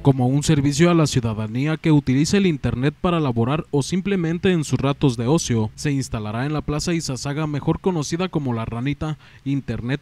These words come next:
inalámbrico de manera gratuita para toda la sociedad, informó el regidor municipal de Juventud y Deporte, José Alberto Paz Marín. El representante popular estuvo acompañado de Julio Padierna Macías,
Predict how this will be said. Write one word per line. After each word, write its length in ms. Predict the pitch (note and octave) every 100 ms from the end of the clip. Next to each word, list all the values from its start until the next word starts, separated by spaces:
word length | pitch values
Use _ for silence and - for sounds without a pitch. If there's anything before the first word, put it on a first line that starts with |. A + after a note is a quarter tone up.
| -
inalámbrico 680 | E3 C#3+ C3 E3 F#3 F#3+ F3+
de 120 | E3+
manera 380 | B2 A#2+ D#3+ D3+
gratuita 540 | B2 A2+ C3+ D3 F3+
para 280 | - D3+ C3
toda 240 | D3 D3
la 100 | C3
sociedad, 480 | - G2+ A2+ G#2+ C#3+ - - - -
informó 480 | C#3+ - A2 G#2 A#2+
el 80 |
regidor 440 | B2+ C#3 A#2+ A#2+ D3+
municipal 560 | E3+ D3+ A#2+ - C3
de 100 | D3+
Juventud 460 | D3+ C3+ A2+ B2+ D3+ -
y 120 | D3+
Deporte, 480 | B2 - C#3+ - E3
José 240 | F3 -
Alberto 460 | A#2+ G2+ B2+ - A#2
Paz 300 | G#2+ G#2+ -
Marín. 460 | C#3+ C#3+ G#2+ G#2 G#2+ - -
El 120 | C3+
representante 720 | C3 B2+ A#2 B2 B2+ C3+ D#3
popular 460 | D3+ B2+ A#2+ C3+ -
estuvo 360 | C3+ - C3+ D#3
acompañado 640 | D3+ C#3 A#2+ B2 D3+ E3
de 80 | C#3+
Julio 280 | C3 F3 F3+
Padierna 500 | D3 B2+ C3 D3 C#3
Macías, 540 | A2+ - C3+ D3+ -